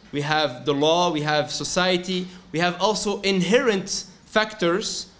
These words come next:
experimental elements. All of those elements will, will, will interact, you know, if they, you know, there is an interaction, because your, your fitra, your biological fitra and spiritual fitra, and the construction of both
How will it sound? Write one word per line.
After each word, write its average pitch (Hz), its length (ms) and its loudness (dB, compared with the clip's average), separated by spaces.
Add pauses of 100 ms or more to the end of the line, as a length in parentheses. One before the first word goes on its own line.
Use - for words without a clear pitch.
(340)
experimental 202 1160 2
elements. 208 640 2
All 262 220 6
of 220 160 4
those 180 340 2
elements 220 680 2 (360)
will, 202 400 2
will, 190 420 6
will 196 280 2
interact, 202 800 0 (260)
you 160 100 0
know, 220 240 2 (200)
if 170 180 0
they, 226 220 4 (220)
you 180 80 0
know, 214 120 4
there 196 120 4
is 190 100 4
an 196 200 0
interaction, 202 540 0
because 180 580 0 (360)
your, 233 240 4 (180)
your 220 200 4
fitra, 202 460 -4 (240)
your 139 280 -4 (160)
biological 147 520 -2
fitra 147 400 -6
and 127 80 -6
spiritual 180 480 0
fitra, 147 500 -6
and 135 200 -4
the 143 60 -2
construction 170 600 -4
of 135 140 -8
both 220 320 0